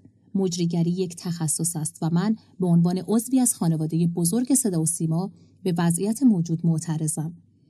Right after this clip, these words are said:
اجرای یک مسابقهٔ تلویزیونی به هیچ عنوان کار ساده‌ای نیست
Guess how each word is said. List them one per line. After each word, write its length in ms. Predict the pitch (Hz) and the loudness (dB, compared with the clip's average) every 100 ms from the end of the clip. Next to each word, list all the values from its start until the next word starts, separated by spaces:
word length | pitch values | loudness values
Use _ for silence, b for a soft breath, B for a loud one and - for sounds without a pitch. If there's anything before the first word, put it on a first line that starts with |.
| _ - | _ 2
اجرای 320 | 277 302 320 | 2 4 2
یک 200 | 311 262 | 4 4
مسابقهٔ 520 | 208 214 185 180 226 | 4 2 -2 0 0
تلویزیونی 640 | 226 190 170 170 170 208 | 0 -2 0 0 2 2
به 100 | 214 | 2
هیچ 340 | 170 247 269 - | 2 2 0 0
عنوان 300 | 175 170 214 | 0 2 0
کار 220 | 190 170 | 0 0
ساده‌ای 420 | - 165 160 180 | 0 0 0 0
نیست 320 | 185 170 - | 0 0 -2